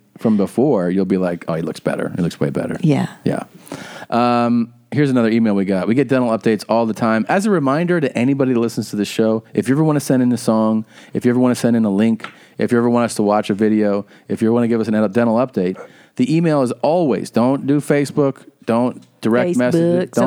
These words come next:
Speaker 2: social
Speaker 1: do it.
Speaker 2: media.
Speaker 1: Always hit us up at the Gmail, uh, address. That's the official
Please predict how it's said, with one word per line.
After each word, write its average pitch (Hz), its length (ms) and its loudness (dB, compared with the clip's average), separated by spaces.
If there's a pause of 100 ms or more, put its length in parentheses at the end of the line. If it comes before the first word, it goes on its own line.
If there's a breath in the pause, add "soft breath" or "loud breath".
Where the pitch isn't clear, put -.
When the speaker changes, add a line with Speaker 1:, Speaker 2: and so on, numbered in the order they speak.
Speaker 2:
social 143 120 2
Speaker 1:
do - 60 2
it. - 40 0
Speaker 2:
media. 175 560 -4
Speaker 1:
Always 156 540 2
hit 143 180 0
us 127 120 -2
up 127 160 0
at - 120 -2
the 104 80 0
Gmail, 95 640 0
uh, 92 60 -2
address. 82 480 -2
That's 107 320 0
the 104 240 0
official 120 760 0